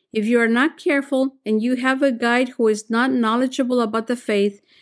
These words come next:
you might miss one of the most significant chapels in the basilica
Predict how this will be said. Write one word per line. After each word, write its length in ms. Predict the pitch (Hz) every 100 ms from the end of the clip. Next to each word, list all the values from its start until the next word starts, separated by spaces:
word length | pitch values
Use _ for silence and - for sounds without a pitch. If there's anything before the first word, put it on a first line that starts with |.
| _ -
you 140 | 220
might 320 | 214 233 285
miss 400 | 262 254 254 254
one 200 | 226 233
of 60 | 262
the 80 | 247
most 380 | 233 240 -
significant 760 | - 208 220 240 254 285 302 269
chapels 540 | - 254 240 262 254
in 140 | - 220
the 100 | 214
basilica 760 | 214 - 233 220 202 202 190